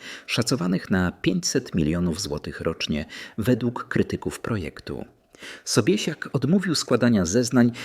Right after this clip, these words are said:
przed Sejmową Komisją w lutym dwa tysiące dziesiątego roku, co potęgowało powszechne podejrzenia o ukrywanie prawdy. Sieć kasino. Polonia była jednym ze źródeł dochodów powiązanych z tą aferą,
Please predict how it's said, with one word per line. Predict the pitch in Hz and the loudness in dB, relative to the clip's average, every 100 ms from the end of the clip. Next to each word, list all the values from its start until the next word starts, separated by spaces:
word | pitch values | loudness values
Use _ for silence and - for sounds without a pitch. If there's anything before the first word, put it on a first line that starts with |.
| - - | -14 -2
przed | 127 - - | 0 0 0
Sejmową | 98 104 117 98 | 4 4 6 4
Komisją | - 71 85 - 95 95 - - | 2 0 -2 0 0 0 -8 -6
w | 98 | 2
lutym | 123 170 139 123 | 4 4 2 2
dwa | 95 - | 2 0
tysiące | - - 113 - | 0 0 0 2
dziesiątego | - - 76 82 82 73 | 0 0 -2 -2 0 0
roku, | 65 - - - - - | -2 -4 -6 -6 -10 -12
co | - 120 110 | 0 4 4
potęgowało | 107 110 107 98 95 104 107 | 4 4 4 6 6 6 4
powszechne | - 104 - 95 98 | 2 0 0 0 -2
podejrzenia | - 82 73 90 101 92 - | 0 -2 -2 0 2 2 2
o | 101 | -2
ukrywanie | 117 - 90 73 76 78 | -2 -2 -2 -2 -4 -4
prawdy. | - 73 - - - - _ _ _ _ - - - | -4 -4 -6 -6 -6 -8 _ _ _ _ -20 -20 -10
Sieć | - - - - | 0 0 0 -2
kasino. | - 107 80 71 62 - _ _ _ _ _ _ _ _ - - - | 0 0 0 -4 -6 -10 _ _ _ _ _ _ _ _ -18 -16 0
Polonia | 117 151 220 196 131 | 4 6 6 6 6
była | 123 107 | 6 8
jednym | 107 127 127 117 - | 6 4 4 4 2
ze | 113 107 | 0 2
źródeł | 90 131 110 85 | 2 2 2 2
dochodów | 85 - 104 113 - - - | 2 2 2 2 -2 -10 -4
powiązanych | - 95 80 85 85 - | 0 2 2 -2 -4 -4
z | - | -4
tą | - 65 | -2 -2
aferą, | 90 - 67 58 | -4 -4 -4 -4